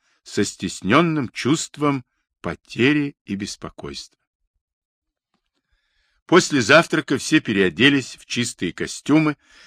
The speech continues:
приготовили в саду парадные столы. В моем кабинете знаменная бригада снимала со знамени чехол, и барабанщики приделывали к своим животам барабаны. И эти признаки праздника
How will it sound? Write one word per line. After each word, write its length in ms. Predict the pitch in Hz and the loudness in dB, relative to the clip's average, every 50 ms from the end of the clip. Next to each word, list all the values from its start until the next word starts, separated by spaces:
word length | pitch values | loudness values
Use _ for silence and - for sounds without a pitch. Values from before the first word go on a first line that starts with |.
| - _ - | -20 _ -10
приготовили 680 | - 104 101 98 107 104 - 151 160 147 131 120 113 98 | -6 -4 0 0 0 0 4 4 4 4 4 4 0 -2
в 80 | 87 | -2
саду 400 | - - 107 101 85 87 113 107 | -4 -2 -2 -2 0 0 -2 -2
парадные 580 | - - 90 92 98 98 87 73 76 82 76 73 | 0 -2 0 2 2 2 2 0 -4 -10 -10 -10
столы. 520 | - - - - 78 78 82 123 165 170 - _ _ _ _ _ _ _ _ - | -12 -14 -10 -10 -8 -2 0 0 0 0 -2 _ _ _ _ _ _ _ _ -14
В 100 | 98 82 | -8 -2
моем 380 | 95 107 113 120 139 196 214 196 | 0 2 4 6 6 6 4 4
кабинете 840 | - - - 95 101 98 98 127 175 185 - - 170 165 165 156 - _ _ _ _ - | 0 -2 -2 0 2 2 4 4 4 2 2 2 2 2 2 0 -4 _ _ _ _ -14
знаменная 840 | 87 78 80 107 113 110 110 135 147 143 135 127 120 117 110 101 90 | -10 -4 0 2 2 4 6 6 6 4 4 2 2 2 2 2 0
бригада 680 | 76 95 90 82 73 117 135 165 160 143 160 156 - _ _ _ _ - | 0 -2 -4 -2 2 4 4 4 4 2 -2 -4 -4 _ _ _ _ -18
снимала 600 | - - 107 107 104 101 120 139 139 135 135 123 | -12 -4 -2 0 2 6 6 6 6 6 4 0
со 220 | - - 107 98 | 0 0 -2 -2
знамени 500 | 92 78 82 107 113 110 104 98 90 85 | -2 -2 0 0 2 2 2 0 -2 -4
чехол, 600 | 80 - - - 82 _ - 127 151 170 170 - _ _ _ _ _ _ _ | -6 -8 -10 -12 -12 _ 0 2 2 2 2 0 _ _ _ _ _ _ _
и 140 | - 110 110 | -4 -4 -2
барабанщики 840 | 87 107 95 95 87 78 95 135 160 175 - - - 165 - - - | 0 2 2 2 2 4 4 4 4 4 2 -4 -8 -8 -10 -12 -10
приделывали 720 | - - 90 82 71 - 135 143 147 147 135 139 131 123 | -10 -10 -10 -6 0 2 2 2 2 0 -2 -4 -6 -8
к 60 | - | -10
своим 460 | - - - 95 95 98 101 95 87 | -12 -8 -4 -2 0 0 0 -2 -2
животам 600 | 80 - 87 76 76 73 - - 98 113 113 107 | -4 -8 -8 -8 -8 -8 -4 -2 0 0 0 -2
барабаны. 600 | 101 98 92 85 71 67 76 69 67 65 64 - _ _ _ _ _ _ _ _ _ _ _ _ _ _ _ _ _ _ _ _ _ _ _ | -6 -6 -8 -8 -8 -10 -12 -12 -12 -14 -16 -18 _ _ _ _ _ _ _ _ _ _ _ _ _ _ _ _ _ _ _ _ _ _ _
И 120 | - 143 | 4 6
эти 220 | 170 185 - - 170 | 6 6 4 2 -4
признаки 540 | - - 175 180 147 151 160 151 - - 131 | -2 0 -2 0 0 0 -2 -2 -2 -4 -6
праздника 880 | - - 131 160 175 156 135 147 156 147 - 151 143 139 135 131 - | -2 2 4 4 4 4 2 -2 -4 -2 -2 0 0 2 0 0 -2